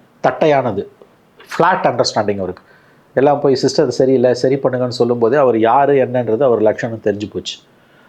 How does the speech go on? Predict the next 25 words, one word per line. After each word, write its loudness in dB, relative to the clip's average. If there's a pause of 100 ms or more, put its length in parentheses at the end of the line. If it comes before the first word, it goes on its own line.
(140)
தூத்துக்குடி 2
துப்பாக்கி 0
சூடுல 0 (520)
காயப்பட்டவர்களை 0
போய் 0
பார்த்துட்டு 0
வந்து, -2 (320)
எல்லாத்துக்கும் 0
போராட்டம்னா 0
நாடு 0
சுடுகாடாயிடும்னு 2
சொன்னவர், -4 (120)
அதுக்கு 0
பிறகு 2
அருணா 0
ஜெகதீசன் 0
கமிட்டியில -4
போய் 0
எப்படி 0
பம்முனாரு, -2 (480)
எப்படி 0
மன்னிப்பு -2
கேட்டாருன்றது 0
நமக்கு -6
தெரியும். -4